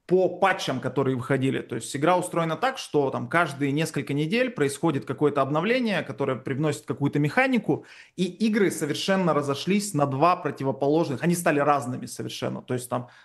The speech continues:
например, в «Мир танков» завезли одиннадцатый уровень, так называемых, чего в, м, версии, э, зарубежной не было. И переиспользовать такой код, ну, просто невозможно.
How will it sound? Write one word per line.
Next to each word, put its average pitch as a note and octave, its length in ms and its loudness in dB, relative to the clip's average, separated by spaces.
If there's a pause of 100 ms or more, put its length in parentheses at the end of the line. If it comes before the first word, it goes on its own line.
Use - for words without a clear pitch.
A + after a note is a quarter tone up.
например, D#3+ 580 2
в C#3 140 -2
«Мир F3+ 180 4
танков» G3+ 420 2
завезли C#3 460 2
одиннадцатый E3+ 720 0
уровень, C3+ 400 2
так A#2+ 160 -8
называемых, A#2+ 640 -2
чего D3 540 2 (260)
в, B2 240 -2 (300)
м, C3+ 580 -2 (100)
версии, D3+ 720 0
э, C#3 380 0
зарубежной D#3 600 2
не C#3+ 220 2
было. B2+ 360 -4 (880)
И E3 420 2 (160)
переиспользовать F#3+ 640 2
такой F3+ 300 0
код, C4 320 2 (160)
ну, E3 220 2
просто F#3 420 0
невозможно. C#3 760 0